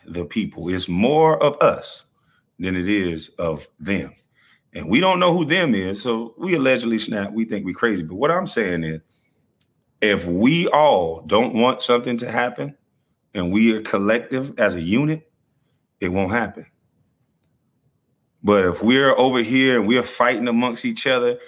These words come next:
and we got, we trying to bring the Busty Bus down, what would you accomplish by me leaving YouTube? You still gotta feed your family. You still gotta find water.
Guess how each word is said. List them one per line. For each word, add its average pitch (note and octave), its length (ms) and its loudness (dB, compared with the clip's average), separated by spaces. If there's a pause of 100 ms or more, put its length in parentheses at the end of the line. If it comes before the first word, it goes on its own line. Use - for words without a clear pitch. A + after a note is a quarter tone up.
(280)
and F2+ 440 -4 (200)
we A2+ 140 2
got, A2 280 2
we A#2+ 100 4
trying A#2+ 320 0
to G2 80 0
bring B2 680 2
the G#2+ 100 0
Busty A#2 420 0
Bus A2+ 220 2
down, G#2+ 220 -2
what D3+ 140 0
would C3 180 -8
you C3 140 -4
accomplish A2 680 -8
by G2+ 240 -6
me A2+ 180 0
leaving G#2+ 340 -2
YouTube? G2+ 440 -6 (440)
You A2+ 120 2
still C3 320 2
gotta G2 240 2
feed A#2 280 2
your G#2+ 140 0
family. A2+ 380 0
You G#2+ 140 -2
still C#3 260 -2
gotta G2+ 220 2
find G#2+ 440 -2
water. G#2+ 280 0